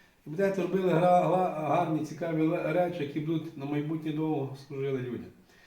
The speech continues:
Так що, удачі вам, успіхів, наполегливості і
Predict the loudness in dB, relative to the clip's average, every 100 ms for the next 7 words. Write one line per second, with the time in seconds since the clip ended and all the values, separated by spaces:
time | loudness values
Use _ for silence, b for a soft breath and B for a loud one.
0 | b b b b 2 4 4 6 6 6
1 | 2 -4 -16 _ _ _ _ -8 4 6
2 | 6 6 4 4 2 -6 -4 0 0 -2
3 | 0 2 2 0 0 2 2 2 2 0
4 | -2 -6 -6 -16 b b b b b b
5 | -6 0